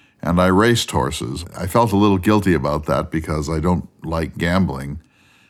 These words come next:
But if horse racing has the effect of breeding up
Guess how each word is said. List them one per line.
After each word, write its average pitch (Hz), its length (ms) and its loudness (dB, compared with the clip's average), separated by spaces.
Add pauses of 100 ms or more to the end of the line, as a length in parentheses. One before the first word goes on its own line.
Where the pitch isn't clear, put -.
(140)
But 113 220 2
if 117 400 2 (200)
horse 110 340 2
racing 80 640 0 (460)
has 90 300 0
the 85 120 0
effect 131 400 -2
of 78 180 -2
breeding 98 460 4
up 127 420 -2